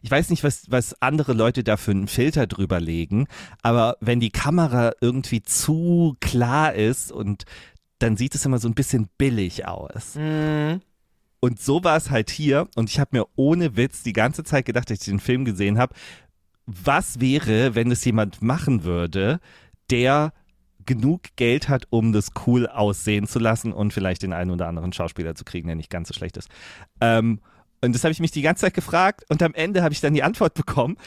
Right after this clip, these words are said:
Speaker 1: der Film wäre Insidious. <laughs>
Speaker 2: Ey, es ist so. Das wollte ich gerade sagen. Ich wollte gerade sagen, ey, das gibt's doch schon. Der heißt Insidious.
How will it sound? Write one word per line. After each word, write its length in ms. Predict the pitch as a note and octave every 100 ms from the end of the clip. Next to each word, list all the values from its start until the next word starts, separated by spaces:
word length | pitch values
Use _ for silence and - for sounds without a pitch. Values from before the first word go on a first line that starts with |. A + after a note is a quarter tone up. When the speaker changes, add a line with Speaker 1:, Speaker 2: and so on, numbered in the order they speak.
| -
Speaker 1:
der 100 | G3+
Film 300 | - E3 C3+
wäre 200 | C#3 C#3
Insidious. 1040 | E3 F#3+ - E4+ G4 F4+ C4+ B2+ E3 - - - - A3+ - A#3
<laughs> 500 | - - - G#4 F#4+
Speaker 2:
Ey, 420 | - B3 C#4+ G#3 -
es 200 | F#3+ F#3+
ist 280 | A#3+ F#4 -
so. 140 | B3 G3 D#3+ D#3+
Das 200 | G3+ A#3
wollte 160 | B3
ich 100 | C4+
gerade 380 | - G#3 E4 F#4
sagen. 400 | D4 D4+ D#4+ C#4
Ich 80 | G#3+
wollte 160 | A#3 B3
gerade 140 | B3+
sagen, 200 | B3 A#3+
ey, 360 | A3+ C4+ A#3+ G2+
das 200 | F#3 F3+
gibt's 260 | E4+ F#4 -
doch 180 | D4+
schon. 340 | - G#3+ F3+ D3
Der 120 | D#3+
heißt 220 | G#3 D#4
Insidious. 1000 | A3 F#3 E4 F#4+ D#4+ F#3 D3 - - -